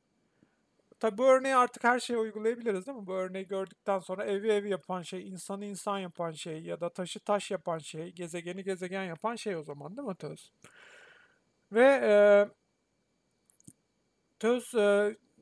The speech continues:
nesnenin şey, ı, arizi, rastlantısal, ilineksel o özelliklerini de taşıyor. Yani s-, kalıcı, sonsuz özellikleri dışında arizi özelliklerini de taşıyor. Ve a-, onlardan bağımsız değildir diyor.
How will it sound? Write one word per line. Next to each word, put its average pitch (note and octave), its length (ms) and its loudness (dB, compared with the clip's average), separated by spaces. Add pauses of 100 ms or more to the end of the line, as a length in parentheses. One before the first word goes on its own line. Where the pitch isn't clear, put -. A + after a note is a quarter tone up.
(120)
nesnenin A3 680 -2
şey, A3 380 -2
ı, A3 140 2 (100)
arizi, G3+ 460 6
rastlantısal, F#3+ 800 4
ilineksel F#3+ 720 0
o G#3 200 -6
özelliklerini F#3+ 640 -2
de A#3+ 80 -2
taşıyor. G3 540 -8
Yani F3 240 -4
s-, - 140 -16 (280)
kalıcı, F#3+ 360 -4
sonsuz F3+ 440 -8
özellikleri F#3+ 720 0
dışında A3 540 -8 (460)
arizi G3 480 2
özelliklerini G#3 680 0
de G3+ 80 -2
taşıyor. F#3 520 -10 (680)
Ve A#3+ 160 -2
a-, - 160 -6 (220)
onlardan A3+ 640 2
bağımsız G3 460 2
değildir F3 380 -2
diyor. E3 220 -14